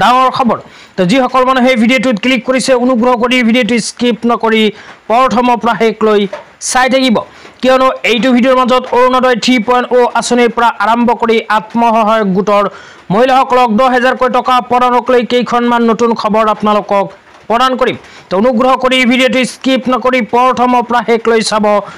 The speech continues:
আৰু মোৰ চেনেলত নতুন হ'লে প্লিজ চেনেলটো ছাবস্ক্ৰাইব কৰি মোৰ লগত থাকিব। আৰু ভিডিঅ'টো ভাল লাগিলে অনুগ্ৰহ কৰি তলত থকা শ্বেয়াৰ অপশ্যনত ক্লিক কৰি ভিডিঅ'টো এতিয়াই শ্বেয়াৰ কৰি দিয়ক। তো আকৌ আপোনালোকক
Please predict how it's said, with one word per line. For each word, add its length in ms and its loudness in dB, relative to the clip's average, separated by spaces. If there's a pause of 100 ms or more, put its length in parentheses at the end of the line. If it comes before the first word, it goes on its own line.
(240)
আৰু 100 0 (100)
মোৰ 100 2 (120)
চেনেলত 400 0
নতুন 240 -2
হ'লে 140 2 (120)
প্লিজ 160 0 (100)
চেনেলটো 400 0
ছাবস্ক্ৰাইব 600 0 (120)
কৰি 260 2
মোৰ 140 2 (560)
লগত 300 0
থাকিব। 240 0
আৰু 160 2
ভিডিঅ'টো 380 2
ভাল 200 0
লাগিলে 220 0 (100)
অনুগ্ৰহ 300 2 (120)
কৰি 220 2
তলত 200 0 (100)
থকা 180 -4 (120)
শ্বেয়াৰ 300 0
অপশ্যনত 440 -4 (440)
ক্লিক 300 -2
কৰি 140 2 (120)
ভিডিঅ'টো 320 0 (100)
এতিয়াই 320 0 (500)
শ্বেয়াৰ 320 0
কৰি 160 2
দিয়ক। 140 0 (320)
তো 140 -4
আকৌ 120 0 (100)
আপোনালোকক 420 0